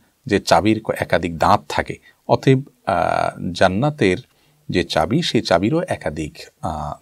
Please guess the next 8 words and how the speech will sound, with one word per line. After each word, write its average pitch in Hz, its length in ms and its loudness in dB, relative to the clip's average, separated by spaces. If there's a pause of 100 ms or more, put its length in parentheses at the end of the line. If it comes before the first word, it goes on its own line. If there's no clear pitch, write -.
দাঁত 101 360 6
আছে। 80 260 -4
অর্থাৎ 147 380 -4
তাওহীদের 180 380 2
পাশাপাশি 120 560 2
জান্নাতে 85 440 -2
যেতে 104 240 2
হলে 110 280 2